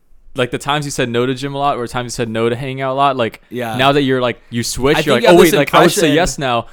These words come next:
Speaker 1: It's kinda like I'm still going off of past data
Speaker 2: Yeah.
Speaker 1: that I'm like, "Oh, we said no," like,
Speaker 2: I think there's been
Speaker 1: before.
Speaker 2: enough data in recent to, like, override the past data, but I get what you're saying.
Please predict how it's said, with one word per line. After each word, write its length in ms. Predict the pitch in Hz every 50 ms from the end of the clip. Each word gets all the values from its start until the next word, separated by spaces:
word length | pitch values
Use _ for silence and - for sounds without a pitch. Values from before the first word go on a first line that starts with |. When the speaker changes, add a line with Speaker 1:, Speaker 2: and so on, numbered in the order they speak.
| - -
Speaker 1:
It's 120 | - 131 -
kinda 180 | - 151 147 143
like 140 | 139 131 135
I'm 60 | 127
still 200 | 110 - 147 131
going 200 | 117 131 127 127
off 140 | 127 - 117
of 120 | 104 -
past 380 | - - 120 120 123 - 120 104
data 160 | 107 107 113
Speaker 2:
Yeah. 400 | 123 127 131 135 135 101 98 107 - - - - - -
Speaker 1:
that 140 | - 120 113
I'm 100 | 117 117
like, 200 | 120 110 104 - -
"Oh, 200 | 120 120 117 117
we 80 | 113
said 200 | 107 - 143 123
no," 260 | 104 101 104 113 120 117
like, 200 | 110 104 95 - _ _ - -
Speaker 2:
I 100 | - 196
think 160 | 208 240 262 254
there's 160 | 220 185 160
been 120 | 214 233
Speaker 1:
before. 120 | 233 - -
Speaker 2:
enough 260 | 175 185 175 143 139
data 580 | 139 143 151 156 156 147 135 123 120 113 110 -
in 240 | 123 127 127 123 117
recent 580 | 135 151 165 - - 139 127 120 120 117 - - - - _ _ _ _ _ -
to, 100 | - -
like, 400 | 139 135 127 120 117 110 95 - - -
override 680 | 131 143 131 139 131 123 120 123 131 131 127 123 117
the 80 | 117
past 380 | 107 - 127 120 113 113 - -
data, 320 | 117 110 107 101 98 98 98
but 220 | 107 113 107 104 -
I 120 | - 107
get 180 | 117 117 123 113
what 80 | 101 107
you're 120 | 110 110 107
saying. 380 | - - 104 98 101 101 101